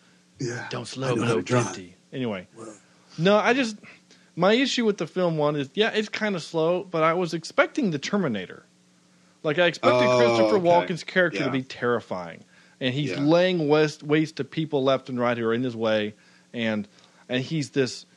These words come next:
Speaker 2: this unstoppable force. And he kind of is all those things, but I never was scared by him. Like, the Terminator,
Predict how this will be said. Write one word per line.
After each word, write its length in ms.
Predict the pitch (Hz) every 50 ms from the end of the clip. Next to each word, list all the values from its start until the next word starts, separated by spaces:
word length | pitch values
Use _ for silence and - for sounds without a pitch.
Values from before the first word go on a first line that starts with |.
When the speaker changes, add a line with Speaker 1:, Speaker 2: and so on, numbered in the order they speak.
| _ _ _ _
Speaker 2:
this 220 | - 147 - - - -
unstoppable 840 | 214 190 202 196 - - - - 160 151 156 151 - 147 135 127
force. 460 | 117 - - 139 123 113 107 101 - -
And 100 | 156 143
he 100 | 175 196
kind 260 | - - 214 233 226
of 100 | 208 170
is 180 | 190 214 233 196
all 240 | - - 147 160 180
those 200 | 170 175 160 139
things, 340 | - - 175 180 185 185 165
but 180 | - - 190 175
I 100 | 165 165
never 320 | 170 180 208 240 285 285
was 140 | 254 220 170 -
scared 600 | - - - - - 151 160 190 220 220 175 131
by 180 | 110 95 92
him. 160 | 92 82 80
Like, 160 | 110 131 139 -
the 80 | - 160
Terminator, 800 | - - 202 214 233 254 233 214 180 160 147 147 143 139 139